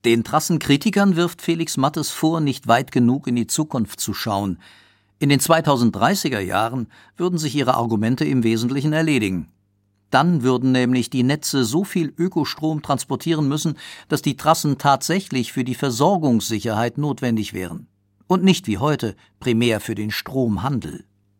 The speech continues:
Der viele Ökostrom müsse nämlich dort produziert werden, wo die günstigsten Bedingungen herrschen.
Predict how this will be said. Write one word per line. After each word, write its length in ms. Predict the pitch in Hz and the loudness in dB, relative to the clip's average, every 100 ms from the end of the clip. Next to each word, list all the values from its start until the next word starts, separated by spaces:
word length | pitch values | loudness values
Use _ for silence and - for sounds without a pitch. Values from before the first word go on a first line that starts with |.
| _ _ _ _ _ _ _ _ _ | _ _ _ _ _ _ _ _ _
Der 120 | 165 | 2
viele 240 | 190 165 135 | 4 4 6
Ökostrom 680 | 160 151 139 - 151 156 | 4 4 0 2 4 4
müsse 220 | 139 127 139 | 4 2 2
nämlich 340 | 131 131 - | 4 2 2
dort 240 | 131 123 | 2 2
produziert 560 | - 147 143 - 151 139 | -2 -4 0 2 0 2
werden, 300 | 147 160 160 | -2 0 0
wo 80 | 156 | 0
die 160 | 127 | 0
günstigsten 640 | 113 147 - 156 135 - 135 | 2 2 2 -2 -2 -2 -2
Bedingungen 440 | 135 202 151 110 | 0 0 2 2
herrschen. 380 | 101 101 - | 2 -2 -6